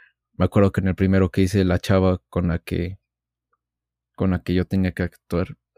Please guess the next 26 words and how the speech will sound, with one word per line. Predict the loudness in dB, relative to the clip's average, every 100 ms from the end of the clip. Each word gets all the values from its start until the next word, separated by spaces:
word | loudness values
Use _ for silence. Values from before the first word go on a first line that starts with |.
| _ -8
este, | -4 -2 -4 -10 -8 -8
pues, | -6 -12 -10
sí, | -6 -2
sí | -2
estaba | 0 2 4 6 4
bien | 2 2
perdido, | 2 2 4 2
o |
sea, | 2 0 -2 -12 -20 _ _ _ -20 _ _ _ _ _ _ _ _ _
sí | 4 4
estaba | 6 4 6
guapa, | 4 2 2 2
sí, | 2 0 2 2 0 -8 _ _
sí, | -4 0 2 4 2 0 -2 -8 _ _ _
eh, | -8 -6 -6 -10 -16 -4
sí | 0
se | 0
aprendió | 0 0 2
los | 0 2
diálogos, | 4 4 4 2
sí | 0
sabía | 0 2 4
qué | 2
tenía | 2 4 4
que | 4 0
hacer, | 2 0 0